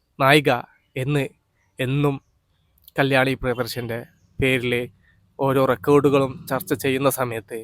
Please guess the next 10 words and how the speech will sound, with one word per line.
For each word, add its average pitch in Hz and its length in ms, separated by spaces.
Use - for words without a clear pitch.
ആ 127 120
പേരും 123 440
മലയാളം 131 460
സിനിമ 131 340
കളക്ഷൻ 135 360
അപ്ഡേറ്റിൽ 127 440
വരും. 113 240
അതൊരു 160 380
ചരിത്രം 139 380
തന്നെയാണ്. 120 480